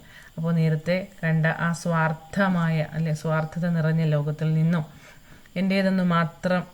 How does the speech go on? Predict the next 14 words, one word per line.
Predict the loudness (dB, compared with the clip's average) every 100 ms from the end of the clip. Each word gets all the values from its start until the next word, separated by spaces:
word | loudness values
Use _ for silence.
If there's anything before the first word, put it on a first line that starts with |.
| -6
ഇല്ലേ, | -2 -2 -4 -6
അല്ലേ, | -4 0 0
മാനവികതയുടെ | 2 2 2 0 0 0 0 0 -2
ചിറക് | -2 -2 -2 -2
വെച്ച് | -2 -2
നമ്മളിങ്ങനെ | 0 2 2 2 2 2 0 -6 -16 -20 -6 0
നമ്മുടെ | 2 2 0 -2 -6 -16 -10 -4
ആ | -2
സ്വാർത്ഥതയിൽ | 0 0 0 -2 0 0 2
നിന്നും | 2 2 2
ഇങ്ങനെ | 0 0 0
ഇറങ്ങി | 0 0 2
നടക്കുമ്പോൾ | 0 0 -2 0 2 4 2 -4 -14 -20 -20 -6
പിന്നെ | 0 2